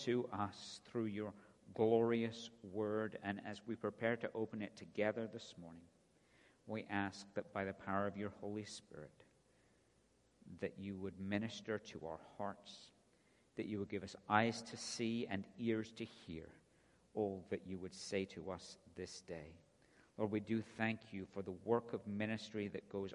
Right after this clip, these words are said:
on in this church and through this church to others. But this morning especially, we pray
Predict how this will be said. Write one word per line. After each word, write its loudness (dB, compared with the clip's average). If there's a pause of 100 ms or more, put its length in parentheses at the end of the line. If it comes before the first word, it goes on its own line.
on -4 (120)
in -4
this -4
church 0 (180)
and -4 (160)
through -2
this 0
church -6
to -8 (160)
others. -4 (800)
But -8
this -6
morning -2
especially, -4
we -8 (160)
pray -4